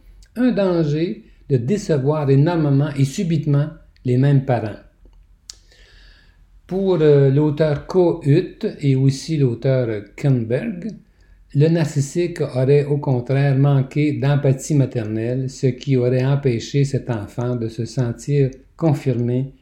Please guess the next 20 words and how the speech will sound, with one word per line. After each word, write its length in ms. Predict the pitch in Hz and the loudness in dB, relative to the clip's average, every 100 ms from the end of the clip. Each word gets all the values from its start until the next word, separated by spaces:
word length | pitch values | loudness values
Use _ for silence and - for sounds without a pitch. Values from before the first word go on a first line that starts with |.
| _ | _
comme 240 | - 127 117 | -4 -2 -2
personne 440 | 123 - 139 131 | -6 -4 -2 0
valable 580 | 110 107 113 120 120 123 - | 0 -4 -4 -6 -4 -6 -4
en 200 | 117 104 | -6 -6
bonne 240 | 117 117 | -4 -4
et 60 | 110 | -4
due 100 | 107 | -6
forme. 580 | - 117 104 98 98 - - | -4 -2 -2 -6 -12 -14 -14
En 80 | 107 | -12
conséquence, 800 | - 107 139 139 180 208 - - _ _ _ _ _ _ _ _ _ | -10 -6 -4 -4 -4 -6 -8 -14 _ _ _ _ _ _ _ _ _
il 180 | 135 120 | -4 -2
aurait 240 | 113 117 | 0 0
développé 560 | 113 135 127 127 - 151 | 0 0 2 2 2 0
un 140 | 135 | 2
sens 340 | 120 151 147 127 | 0 -2 -2 0
grandiose 720 | 135 151 147 120 139 151 147 | 0 0 0 2 2 2 2
de 60 | 123 | -2
sa 180 | - | -2
propre 360 | 107 139 135 123 | -6 -2 -2 -2
personne 680 | - 101 - 139 190 196 | -6 -12 -8 -8 -8 -12